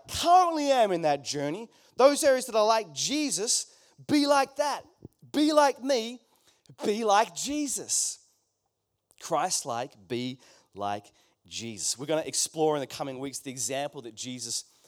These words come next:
gave for us to follow, the way he lived his life, the things that he said, the way he thought, the way he acted. And, and I believe it's gonna be a great series. So I wanna encourage you to make sure that you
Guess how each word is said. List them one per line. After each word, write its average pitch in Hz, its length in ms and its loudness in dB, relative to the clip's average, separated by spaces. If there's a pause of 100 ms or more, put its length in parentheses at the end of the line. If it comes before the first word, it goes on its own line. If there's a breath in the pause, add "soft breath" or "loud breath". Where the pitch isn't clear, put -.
(220 soft breath)
gave 127 240 2
for 123 140 -8
us - 140 -8
to - 80 -20
follow, 127 440 0
the 113 100 -8
way 117 140 0
he 113 140 -16
lived 110 220 -16
his 110 180 -12
life, 120 460 -8 (280 soft breath)
the - 60 -20
things 127 300 -12
that 120 80 -16
he 98 80 -16
said, 127 500 -2 (800 soft breath)
the 123 80 -14
way 127 160 -2
he 123 80 -8
thought, 127 400 -6
the 127 80 -18
way 120 140 -8
he 117 180 -6
acted. 120 460 -4 (340 soft breath)
And, 120 180 -6
and 131 120 -4
I 139 60 0
believe 147 200 -4
it's 127 120 -8
gonna 135 120 -12
be 120 60 -8
a 127 40 -10
great 139 240 -6
series. 160 420 -4
So 151 100 -6
I 143 40 -8
wanna 147 160 -4
encourage 147 520 -2
you 131 60 -16
to 127 80 -16
make 135 200 -10
sure 147 260 -6
that 123 100 -10
you 113 180 -12